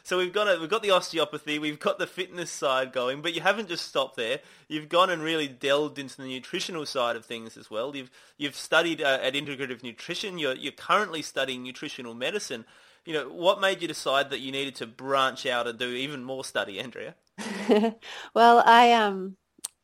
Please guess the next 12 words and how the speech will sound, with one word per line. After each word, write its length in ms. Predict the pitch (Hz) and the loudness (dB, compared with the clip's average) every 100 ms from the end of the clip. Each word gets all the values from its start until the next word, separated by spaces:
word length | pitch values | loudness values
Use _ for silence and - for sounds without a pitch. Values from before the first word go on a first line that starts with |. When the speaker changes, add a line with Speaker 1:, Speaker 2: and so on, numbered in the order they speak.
| - | -10
Speaker 2:
as 140 | - 208 | -6 -2
you 80 | 208 | 0
know, 100 | 175 | 2
I've 140 | 185 | 2
got 100 | 185 | 2
a 320 | 175 170 - | 2 2 -2
really 200 | - 185 | 0 2
strong 260 | 180 - 170 | 2 0 0
passion 400 | 160 156 - 165 | 4 2 2 -4
for 140 | 160 | -2
nutrition, 680 | 160 151 - 165 - 151 147 - | -2 -2 0 0 4 2 2 2
and 420 | 165 165 156 151 | 4 4 4 0